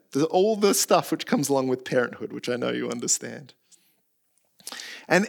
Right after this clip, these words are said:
in our leadership, we've been chase-, we've been faced, pardon me, with challenges.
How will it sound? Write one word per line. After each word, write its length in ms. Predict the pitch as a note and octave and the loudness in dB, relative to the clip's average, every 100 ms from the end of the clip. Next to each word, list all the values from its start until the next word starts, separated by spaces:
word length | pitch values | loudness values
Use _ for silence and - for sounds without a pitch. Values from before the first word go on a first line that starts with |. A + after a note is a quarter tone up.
| - | 2
in 180 | C4+ B3+ | 4 6
our 180 | A3+ | 6
leadership, 600 | F#3+ A3 D#4 - D#3 - | 6 4 4 2 2 2
we've 160 | D3+ E3 | 2 2
been 160 | F3 D#3+ | 2 2
chase-, 460 | - F3 F3 - - C#3 _ _ | 2 2 2 0 -4 -14 _ _
we've 240 | - D3 C#3+ | -2 0 2
been 140 | D#3+ | 0
faced, 540 | - E3+ D#3+ - - - | 4 2 4 2 -2 -8
pardon 240 | A#2 A#2 | -8 -4
me, 60 | C3 | 2
with 200 | E3 - | 2 4
challenges. 840 | - G3 F4+ A#3 - - - | 2 2 2 2 0 -2 -2